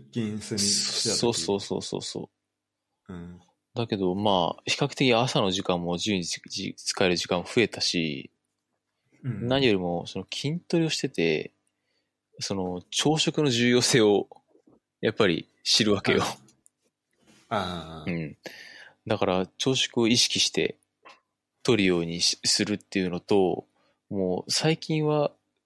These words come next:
Speaker 2: ずっと同じもんしか食ってない。
Speaker 1: ああ、もうそこはもうルーティン的な感じになってんのかな。
Speaker 2: そう、なんか、まあ、朝食に、あ、あの、食欲がないっていうことはぜ-、全然変わんないから。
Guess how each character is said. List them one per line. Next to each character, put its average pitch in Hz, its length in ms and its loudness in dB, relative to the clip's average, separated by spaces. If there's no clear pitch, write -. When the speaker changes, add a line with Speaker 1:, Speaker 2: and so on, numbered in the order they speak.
Speaker 2:
ず 113 280 0
っ - 20 -2
と 139 300 2
同 120 260 4
じ 120 320 -2
も 113 160 2
ん 101 60 -2
し - 80 0
か - 60 -4
食 - 120 -6
っ - 40 -4
て - 160 -4
な 73 140 -6
い。 - 40 -20
Speaker 1:
あ 92 380 0
あ、 110 40 -10
も 104 60 -6
う - 20 -8
そ - 80 -6
こ 147 80 2
は 135 60 6
も 110 60 6
う 98 40 2
ル 131 240 4
ー 131 40 -4
テ 139 120 4
ィ 131 60 4
ン - 20 4
的 131 200 -2
な 117 80 2
感 117 140 0
じ 107 60 -2
に 107 60 -2
な 104 60 -2
っ 104 40 -14
て - 120 -20
ん - 40 -8
の - 80 -6
か - 60 -6
な。 - 60 -6
Speaker 2:
そ - 120 -8
う、 - 40 -8
な - 60 -12
ん - 20 -12
か、 - 160 -10
ま 113 160 0
あ、 110 40 0
朝 175 200 4
食 180 460 2
に、 165 220 0
あ、 - 200 -2
あ - 80 2
の、 104 100 -2
食 135 260 2
欲 156 120 2
が 156 100 6
な 135 160 4
い 151 60 4
っ 139 40 -2
て - 200 -6
い 95 40 -2
う - 20 -6
こ 95 80 -2
と 92 80 0
は 82 60 0
ぜ-、 90 140 0
全 104 160 -2
然 113 200 0
変 - 140 0
わ 110 60 -4
ん - 20 -4
な 104 80 2
い 90 40 2
か - 100 -2
ら。 78 320 -2